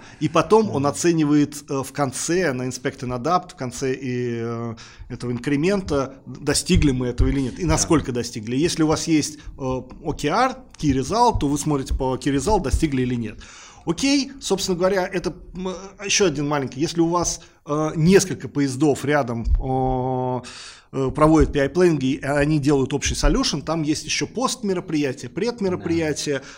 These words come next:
Speaker 1: но это вы можете прочесть на сайте сейфа. В общем,
Speaker 2: Да.
Speaker 1: ц-, мы написали. Если вас что-то еще интересует, задайте в-, вопросы
Speaker 2: Да.
Speaker 1: внизу в комментариях, мы обязательно на них постараемся ответить.
Speaker 2: Да. От скольки команд стоит вообще делать P I планирование?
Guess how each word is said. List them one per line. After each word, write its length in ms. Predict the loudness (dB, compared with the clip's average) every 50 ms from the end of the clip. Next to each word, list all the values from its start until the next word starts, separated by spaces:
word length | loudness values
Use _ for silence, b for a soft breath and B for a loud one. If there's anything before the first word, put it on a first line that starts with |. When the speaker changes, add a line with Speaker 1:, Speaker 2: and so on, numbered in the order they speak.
| B B
Speaker 1:
но 280 | 2 4 4 6 6
это 180 | 4 4 2 0
вы 40 | -2
можете 300 | -2 -4 -6 -6 -6 -8
прочесть 420 | -8 -8 -8 -6 -6 -6 -6 -6
на 60 | -6
сайте 240 | -6 -4 -6 -4 -4
сейфа. 300 | -4 -4 -4 -4 -4 -6
В 100 | -2 0
общем, 580 | 0 2 2 2 2 0 0 -4 -8 -12 -14 -18 -20 -20 -16
Speaker 2:
Да. 60 | -8 -2
Speaker 1:
ц-, 160 | 0 0 0
мы 280 | 0 -2 2 4 4
написали. 360 | 4 4 2 0 -2 0 0 0
Если 200 | -2 -2 -2 0
вас 240 | 0 -2 -4 -4 -4
что-то 340 | -4 -2 0 0 0 2 0
еще 380 | 0 0 0 0 0 -2 -4 -8 -8
интересует, 560 | -8 -6 -2 0 0 0 2 4 4 4 2
задайте 460 | 2 -2 -2 2 4 4 4 4 4 2
в-, 280 | -4 -8 -12 -12 -12 -10
вопросы 440 | -8 -6 -4 -2 -2 -2 -4 -6 -6
Speaker 2:
Да. 60 | -4
Speaker 1:
внизу 240 | -4 -2 0 0 0
в 80 | 0
комментариях, 560 | 0 -4 -4 -4 -2 0 0 2 2 2 0 0
мы 260 | 2 2 2 2 2
обязательно 640 | 0 -2 -4 -4 -4 -2 0 0 0 0 0 -2 -2
на 120 | 0 0
них 220 | 0 -2 -2 -6 -10 B B B B B B B
постараемся 520 | -8 -6 0 0 2 2 2 0 0 -2 -2
ответить. 600 | -2 -2 0 -2 -2 -2 -4 -10 -10 -10 -12 -14 -18 _ -12
Speaker 2:
Да. 440 | -6 -4 -4 -4 -4 -6 -12 -16 -14 -10 -8 -6 -4
От 140 | -4 -4 -4
скольки 320 | -2 -4 -4 -2 -2 -4
команд 400 | -4 -2 -2 -2 -2 -2 -4 -4
стоит 340 | -8 -10 -8 -6 -6 -6 -6
вообще 340 | -6 -8 -8 -6 -4 -4 -4
делать 340 | -4 -4 -6 -8 -8 -10 -14 -12
P 80 | -8 -8
I 60 | -8 -8
планирование? 600 | -8 -8 -8 -6 -6 -8 -10 -10 -12 -14 -16 -16